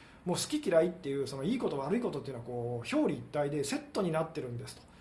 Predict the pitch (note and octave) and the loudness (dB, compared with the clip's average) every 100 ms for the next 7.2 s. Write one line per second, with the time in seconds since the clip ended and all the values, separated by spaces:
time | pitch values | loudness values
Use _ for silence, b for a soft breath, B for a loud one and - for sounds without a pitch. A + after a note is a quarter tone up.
0 | B B - C#3+ C#3+ D3 C#3+ E3 B3 C#4 | B B -8 -4 -2 0 0 2 2 2
1 | C#4 C#4+ G3 C3 B2 D3+ C#3 B2 - F3 | -2 2 2 0 -4 -8 -8 -10 -8 -6
2 | F#3+ F#3 G3 G3+ B3 F#3 D#3+ D3+ C3 D3+ | -4 -2 -2 -2 -2 -2 0 -2 -2 -4
3 | C3 A#2 F#3+ D3 C3 C#3+ D3+ C3+ C#3 B2 | -6 2 2 2 -2 -4 -6 -6 -6 -6
4 | C3+ B2 A#2 - F#3+ F#3+ C3 - - - | -8 -8 -4 -2 -2 -4 -8 -10 -12 -4
5 | E3+ - C3 A#2 A#2 - D#3 D#3 A#2+ - | -4 -4 -8 -8 -10 -6 -4 -4 -6 -8
6 | B2+ B2+ A#2 A#2+ C3 D3+ D3+ - A#2 B2 | -6 -6 -6 -8 -2 0 0 -2 -6 -12
7 | - | -16